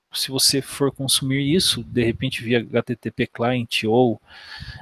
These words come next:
rest sharp, se for com dot net Full, você pega simplesmente e, e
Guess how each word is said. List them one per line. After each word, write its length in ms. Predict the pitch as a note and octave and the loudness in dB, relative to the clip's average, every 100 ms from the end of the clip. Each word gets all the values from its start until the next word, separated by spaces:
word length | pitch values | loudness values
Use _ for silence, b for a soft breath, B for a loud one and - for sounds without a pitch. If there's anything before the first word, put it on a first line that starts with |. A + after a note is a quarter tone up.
| B | B
rest 340 | - A#2 - | 0 2 2
sharp, 520 | - - A#2+ C3 B2+ - | 2 2 4 2 2 4
se 240 | - A2 | 4 4
for 280 | - B2 A#2+ | -2 -4 -2
com 160 | - A2+ | 0 2
dot 280 | A#2 - B2 | 2 2 0
net 240 | A#2 - | 0 0
Full, 300 | - C3 E3+ - _ B B B _ | 0 0 -2 -4 _ B B B _
você 340 | B2 - - C3 - | 2 6 6 4 2
pega 360 | - A#2+ C3 D3+ | 4 6 6 6
simplesmente 960 | - C3+ - C3 A2+ A#2+ A#2 C3 - F3 | 6 4 2 2 4 2 2 2 0 2
e, 1120 | C#3 C3 D#3 D#3 D#3 D3+ D3+ D3 C3+ B2 A2+ - | 0 0 2 4 4 4 4 6 6 4 2 0
e 680 | A#2+ A#2 A2+ A2+ A2 G#2+ | 0 2 4 4 2 0